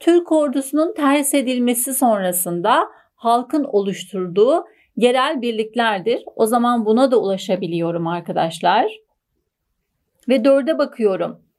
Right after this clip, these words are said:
İstanbul hükümetinin milli mücadeleye karşı çıktı. Gazetemi taradığımda şöyle bir başlık karşıma çıkıyor.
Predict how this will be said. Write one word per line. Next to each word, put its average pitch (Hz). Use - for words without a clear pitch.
İstanbul 359
hükümetinin 330
milli 254
mücadeleye 247
karşı 254
çıktı. 190
Gazetemi 349
taradığımda 262
şöyle 330
bir 320
başlık 294
karşıma 202
çıkıyor. 226